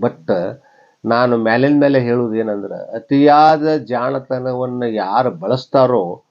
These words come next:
ಈ ಪ್ರಪಂಚದಲ್ಲಿ ಅವರೇ ಅತಿ ಹೆಚ್ಚು ದುಃಖಿತರಾಗಿರ್ತಾರೆ. ಅದಕ್ಕೆ ನಾವು ಬಹಳ ತಲೆ ಓಡಿಸಬಾರ್ದು, ನಾವು ಪ್ರಾಮಾಣಿಕರಾಗಿರ್ಬೇಕು. ಕಷ್ಟ, ನಷ್ಟ,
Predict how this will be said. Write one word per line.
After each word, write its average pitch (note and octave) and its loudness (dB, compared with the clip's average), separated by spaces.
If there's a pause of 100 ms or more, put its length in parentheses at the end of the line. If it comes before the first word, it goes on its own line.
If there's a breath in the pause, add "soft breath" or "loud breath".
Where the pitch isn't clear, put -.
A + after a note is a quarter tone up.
(380)
ಈ A#2+ 0
ಪ್ರಪಂಚದಲ್ಲಿ C3 0
ಅವರೇ C#3+ 2
ಅತಿ C3+ 0
ಹೆಚ್ಚು E3 -2
ದುಃಖಿತರಾಗಿರ್ತಾರೆ. C#3+ -2 (2500)
ಅದಕ್ಕೆ F2+ -2 (420)
ನಾವು A2 2
ಬಹಳ B2 0
ತಲೆ C#3+ 2
ಓಡಿಸಬಾರ್ದು, F#2+ -4 (960)
ನಾವು A3 2
ಪ್ರಾಮಾಣಿಕರಾಗಿರ್ಬೇಕು. F3+ -2
ಕಷ್ಟ, - -4 (220)
ನಷ್ಟ, G#2+ -8